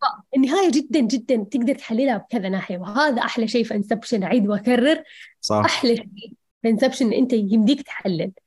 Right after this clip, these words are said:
Speaker 1: ف هذه يعني جزء من شخصية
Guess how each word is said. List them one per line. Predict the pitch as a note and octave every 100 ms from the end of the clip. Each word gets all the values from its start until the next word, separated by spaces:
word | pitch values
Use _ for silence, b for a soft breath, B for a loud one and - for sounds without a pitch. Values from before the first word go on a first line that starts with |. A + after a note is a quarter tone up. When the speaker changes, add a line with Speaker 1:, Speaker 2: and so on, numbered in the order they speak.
| b b -
Speaker 1:
ف | G#3 G3 F#3+ F#3 F#3+ - _ _ _ _ _ - - - - _ _ -
هذه | C4+ C#4 A#3 G#3+
يعني | G#3 A3
جزء | G#3+ C4 A#3+
من | G#3+
شخصية | - - - A3